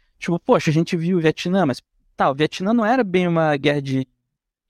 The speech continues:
de, de, como é que eu posso dizer, de dominação. Pô, beleza, tinha território, mas assim, ou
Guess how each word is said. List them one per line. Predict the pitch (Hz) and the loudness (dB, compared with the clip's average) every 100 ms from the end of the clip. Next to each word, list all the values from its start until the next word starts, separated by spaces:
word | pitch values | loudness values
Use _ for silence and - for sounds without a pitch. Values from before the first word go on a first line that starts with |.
| _ _ _ _ _ _ | _ _ _ _ _ _
de, | 127 127 | -2 0
de, | 117 | 0
como | 113 113 | 0 0
é | 113 | -2
que | |
eu | - | 0
posso | 113 | -2
dizer, | 117 113 113 | -2 0 0
de | 117 113 113 | 2 0 0
dominação. | 110 120 123 120 - - 117 104 - | 2 2 2 0 0 0 2 2 2
Pô, | 165 | 2
beleza, | 143 175 170 131 | 2 4 2 0
tinha | 113 - 120 | -4 -4 -2
território, | 147 - 175 123 | -2 0 0 2
mas | 127 | 0
assim, | 123 170 | -2 0
ou | 127 | -2